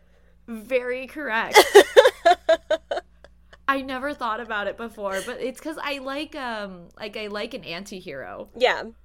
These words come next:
Speaker 1: Which is an angry young man. Yeah, Ronnie in this,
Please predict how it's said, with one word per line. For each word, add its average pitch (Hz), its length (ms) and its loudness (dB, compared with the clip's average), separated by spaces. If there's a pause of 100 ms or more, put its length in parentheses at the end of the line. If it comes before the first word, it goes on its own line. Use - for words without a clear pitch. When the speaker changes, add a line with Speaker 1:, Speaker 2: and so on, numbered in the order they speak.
Speaker 1:
Which 240 280 -6
is 247 520 -4 (360)
an 247 140 -4
angry 233 400 -8
young 208 240 -8
man. 240 180 -6 (140)
Yeah, 330 280 -4 (200)
Ronnie 226 400 -4
in 302 120 -10
this, 349 300 -10